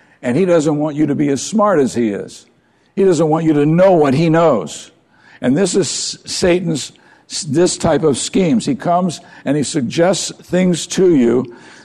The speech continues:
that you could be as smart as God. You could know what God, only God knows. He wants to, he wants to confuse you. He wants to fill your heart.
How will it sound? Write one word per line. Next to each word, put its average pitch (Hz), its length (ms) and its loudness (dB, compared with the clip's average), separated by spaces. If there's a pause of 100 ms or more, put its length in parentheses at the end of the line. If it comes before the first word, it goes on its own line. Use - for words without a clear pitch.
that 131 180 0
you 165 200 2
could 165 220 0
be 139 360 2
as - 360 -4
smart 165 540 -4 (100)
as 123 240 -2
God. 127 600 -4 (840)
You 160 140 0
could 165 140 0
know 147 220 4
what 131 260 2
God, 143 380 2
only 147 280 -2
God 143 300 -2
knows. - 440 -8 (580)
He 147 120 -4
wants 156 320 -2
to, 139 240 -4
he 127 180 -4
wants 151 380 -2
to - 260 -8
confuse 151 580 2
you. - 260 -8 (180)
He 151 80 -4
wants 147 220 -2
to 139 120 -2
fill 160 260 0
your 135 180 0
heart. 113 380 -4